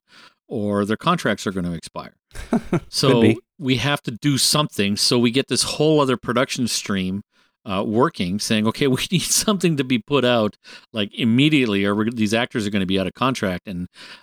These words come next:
Speaker 1: uh, they may not leave the show, but they're definitely gonna be asking for more money.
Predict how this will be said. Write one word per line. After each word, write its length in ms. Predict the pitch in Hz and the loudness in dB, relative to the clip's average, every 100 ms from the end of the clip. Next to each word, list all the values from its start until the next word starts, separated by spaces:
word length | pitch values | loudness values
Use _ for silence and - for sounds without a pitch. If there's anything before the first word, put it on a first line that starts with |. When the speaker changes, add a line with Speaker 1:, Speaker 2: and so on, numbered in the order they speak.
| _ | _
Speaker 1:
uh, 140 | 92 - | -14 -10
they 200 | 165 214 | -4 0
may 120 | 160 | 2
not 220 | 156 131 117 | 2 2 0
leave 260 | 120 123 | 0 -2
the 100 | 101 | -2
show, 440 | 107 - 156 107 101 _ - | 0 2 2 2 0 _ -10
but 120 | 120 | -8
they're 80 | - | -4
definitely 360 | 127 220 202 151 | 0 0 0 0
gonna 140 | 127 | 0
be 180 | 107 98 | 0 0
asking 280 | 104 - 92 | -2 -4 -10
for 120 | - | -8
more 240 | 95 87 85 | -6 -4 -4
money. 280 | 82 80 | -6 -8